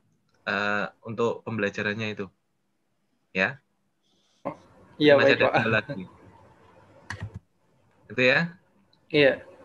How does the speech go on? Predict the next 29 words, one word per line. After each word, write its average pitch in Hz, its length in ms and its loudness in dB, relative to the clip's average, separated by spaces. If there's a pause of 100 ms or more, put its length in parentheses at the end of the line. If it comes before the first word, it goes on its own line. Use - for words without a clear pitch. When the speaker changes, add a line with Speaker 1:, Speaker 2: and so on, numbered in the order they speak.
(500)
Speaker 1:
Ya, 120 160 2
untuk 131 240 -4
Pak 151 160 4
Ardita 180 240 6
silakan, 175 320 2
Pak, 175 240 0
yang 147 320 0 (1400)
ini 170 160 0
Mas 190 160 4
Liongki 175 400 4
nanti 190 480 0 (760)
kasih 143 300 -2
nomornya 160 720 0
ya. 117 180 2 (380)
Nomor 123 240 0
apa 143 80 2
ya? 117 240 2 (260)
Di 120 140 -6
chat 143 240 2 (160)
W 123 160 -2
A 131 180 4
ke 127 140 -6
saya. 113 400 0 (640)
Speaker 2:
Oh 143 160 6
iya, 139 320 6
siap. 147 240 0
Terima 143 160 0
kasih, 135 320 -2
Pak. - 160 -2